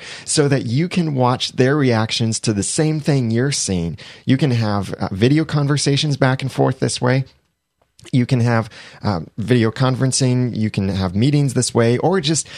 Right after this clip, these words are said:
even watch a video with your daughter if you're not able to be with your daughter at that time from a distant place off. Simul T V is fantastic, and I really think you should check it out. Go to oncepodcast dot com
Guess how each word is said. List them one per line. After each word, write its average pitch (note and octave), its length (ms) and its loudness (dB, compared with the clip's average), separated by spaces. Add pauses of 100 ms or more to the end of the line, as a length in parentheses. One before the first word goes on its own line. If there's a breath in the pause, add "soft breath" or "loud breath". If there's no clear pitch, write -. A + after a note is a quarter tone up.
(140 loud breath)
even C#3+ 300 2
watch B2 360 0
a C#3+ 80 0
video A2+ 440 0
with G#2+ 280 -2
your G#2+ 120 0
daughter G2+ 500 0
if - 160 -6
you're G#2 80 0
not G2+ 180 0
able G2+ 220 0
to - 140 -10
be - 380 -2 (260)
with G#2 220 -2
your G2 120 -2
daughter F#2+ 400 0
at F#2+ 120 -4
that F2+ 220 -2
time F2+ 300 -2
from F#2+ 300 -2
a F#2+ 60 -2
distant F#2 420 -4
place F2+ 320 -2
off. F2+ 240 -2 (880 loud breath)
Simul F3 340 0
T D3 200 0
V A#2+ 240 2
is A2 240 -2
fantastic, B2 800 0
and G#2+ 140 -2
I - 20 2
really A#2 380 2
think A2 240 -2
you G#2+ 80 0
should - 160 -6
check - 180 -2
it F#2+ 80 0
out. F#2 300 -2
Go D3 200 4
to A#2 380 2
oncepodcast C3 880 0
dot C#3 200 0
com F#2+ 380 -2